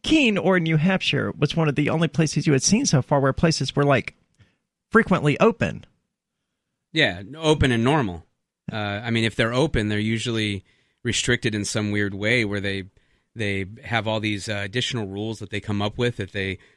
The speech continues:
Speaker 2: whatever the manager or the owner decides or the corporate, you know, entity decides is the best rule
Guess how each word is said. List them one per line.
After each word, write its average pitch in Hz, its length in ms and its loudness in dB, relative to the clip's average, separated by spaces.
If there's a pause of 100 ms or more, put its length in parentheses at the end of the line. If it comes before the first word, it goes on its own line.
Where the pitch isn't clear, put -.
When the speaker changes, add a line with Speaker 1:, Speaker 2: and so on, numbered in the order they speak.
Speaker 2:
whatever 104 300 0
the 98 80 -4
manager 98 580 -2
or 92 60 -4
the 92 160 -8
owner 95 280 -6
decides 95 680 -6
or 92 40 -14
the 95 60 -18
corporate, 98 500 -6 (120)
you 113 140 -6
know, 98 160 -8
entity 101 420 -10
decides 117 560 -2 (300)
is 98 120 -8
the 98 80 -6
best 101 320 -2
rule 107 600 0